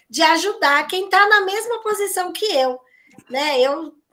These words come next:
que é, pra quem não sabe, ontem eu fiz cinquenta e quatro anos de idade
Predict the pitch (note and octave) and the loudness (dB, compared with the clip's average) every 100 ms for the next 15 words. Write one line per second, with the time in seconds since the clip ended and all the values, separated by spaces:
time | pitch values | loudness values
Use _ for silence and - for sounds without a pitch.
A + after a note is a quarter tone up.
0 | _ - C4 C#4 C#4 D#4+ D#4 E4 F4 D#4 | _ -2 -2 -2 -2 -2 -2 -2 2 2
1 | E4 F#4 E4+ D#4+ F4+ F#4 F#4 E4+ E4+ E4 | 2 0 0 0 -2 -2 -4 -6 -6 -6
2 | D#4 F4 F#4+ F4 E4+ E4 D#4+ D4+ C#4+ D4 | -8 -8 -2 -2 -2 -4 -6 -6 -10 -6
3 | B3+ A3+ A3+ A#3+ F4+ | -4 -2 -2 -4 -8